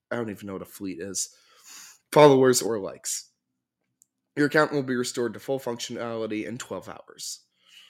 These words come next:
You can start your countdown, continue to Twitter once you verify your email address," which I totally hadn't done before.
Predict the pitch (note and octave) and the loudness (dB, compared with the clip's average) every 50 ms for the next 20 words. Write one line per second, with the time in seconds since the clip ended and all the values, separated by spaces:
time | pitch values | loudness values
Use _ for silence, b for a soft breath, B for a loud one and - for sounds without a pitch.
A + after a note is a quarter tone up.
0 | b b b b _ _ _ _ _ - C#3+ D3+ D3+ D#3 C#3 - - F3+ F3+ E3+ | b b b b _ _ _ _ _ -2 -2 0 0 0 0 0 0 0 0 0
1 | D3+ - C#3+ C3 B2+ C3+ B2+ B2+ A#2+ A#2+ - A2+ A2 - A#2 B2 B2+ C#3 D#3 D3 | -2 -6 -6 -8 -6 -4 -4 -6 -6 -8 -10 -12 -10 -8 -8 -8 -8 -8 -8 -10
2 | C#3+ - - A#2+ A2 G#2+ A2 A2 G#2 G2+ G#2+ G#2+ - A2 G#2 - G#2 G2+ G2+ G2+ | -10 -8 -6 -6 -4 -4 -4 -4 -6 -8 -10 -8 -8 -8 -8 -6 -4 -4 -4 -6
3 | - B2 A#2+ B2 B2 A#2+ - A#2+ A#2 A#2 A2+ A2 A2+ A#2 - - - C#3 - - | -6 -4 -4 -2 -2 -4 -4 -6 -8 -6 -6 -8 -8 -8 -8 -10 -8 -8 -10 -10
4 | - G#2+ G#2 - F2+ F2 - - - E2 D#2+ E2 E2+ - F2 E2+ E2 D#2 D2+ D#2+ | -10 -12 -14 -14 -14 -16 -14 -14 -14 -14 -14 -14 -14 -14 -14 -14 -14 -16 -16 -16
5 | E2 E2+ E2+ F2+ - F#2+ G2 - | -16 -16 -18 -20 -18 -18 -18 -18